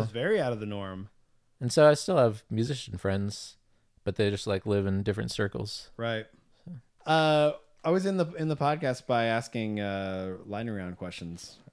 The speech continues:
Speaker 2: Oh, man.
Speaker 1: You ready for these? These are just non sequiturs. You don't have to be
Speaker 2: Yeah.
Speaker 1: answered in any sort of lightning speed. Uh, do you have a surprising musical influence?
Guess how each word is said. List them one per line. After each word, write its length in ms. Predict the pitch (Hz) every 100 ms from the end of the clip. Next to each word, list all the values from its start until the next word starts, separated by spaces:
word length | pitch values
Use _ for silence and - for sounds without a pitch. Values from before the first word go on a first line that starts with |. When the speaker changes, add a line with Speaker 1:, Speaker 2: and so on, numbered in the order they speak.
| _ _ 156
Speaker 2:
Oh, 100 | 113
man. 240 | 98 104 104
Speaker 1:
You 80 |
ready 180 | 101 101
for 80 | 110
these? 200 | 120 127
These 160 | 170 170
are 60 |
just 220 | 151 131 123
non 200 | 110 107
sequiturs. 500 | 110 104 95 92 92
You 80 | 120
don't 100 | 120
have 100 | 107
to 40 |
be 60 | -
Speaker 2:
Yeah. 100 | 113
Speaker 1:
answered 200 | 104 92
in 140 | 92 92
any 100 | 92
sort 220 | 95 90
of 100 | 87 _ - - -
lightning 340 | 95 90 92
speed. 320 | - 95 90 90 _ _ _ -
Uh, 180 | 123 131
do 80 | 151
you 60 |
have 60 | 175
a 40 |
surprising 520 | 165 147 143 143 143
musical 340 | 135 135 143 151
influence? 560 | 151 160 156 170 -